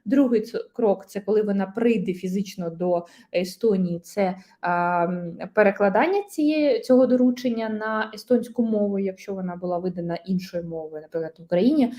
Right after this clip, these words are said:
доручення завіряється виключно українською мовою, далі нам потрібно його перевести на естонську мову. І, відповідно, вже коли доручення готове, можна зареєструвати компанію.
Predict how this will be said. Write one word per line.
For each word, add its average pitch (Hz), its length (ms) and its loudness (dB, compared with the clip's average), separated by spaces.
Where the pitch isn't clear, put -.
доручення 226 420 0
завіряється 185 540 -4
виключно 190 440 -6
українською 277 560 -2
мовою, 214 320 2
далі 262 240 2
нам 180 120 -2
потрібно 196 340 -2
його 185 240 -2
перевести 202 640 0
на 185 280 -4
естонську 190 600 -2
мову. 220 340 -2
І, 415 120 12
відповідно, 247 520 6
вже 214 180 2
коли 208 220 4
доручення 190 460 -2
готове, 240 460 2
можна 220 400 2
зареєструвати 190 1000 -2
компанію. 165 600 -10